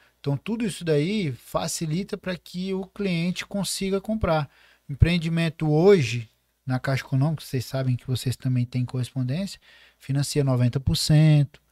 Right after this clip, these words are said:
terceiro financia oitenta. Então, tudo isso daí também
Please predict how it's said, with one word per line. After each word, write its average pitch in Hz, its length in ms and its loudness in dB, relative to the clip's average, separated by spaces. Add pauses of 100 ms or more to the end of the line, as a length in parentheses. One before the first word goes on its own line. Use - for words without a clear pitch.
(400)
terceiro 135 460 0
financia 131 460 -2
oitenta. 147 720 0 (400)
Então, 139 180 -2
tudo 220 300 -2
isso 190 180 -4
daí 185 180 2
também 175 560 -2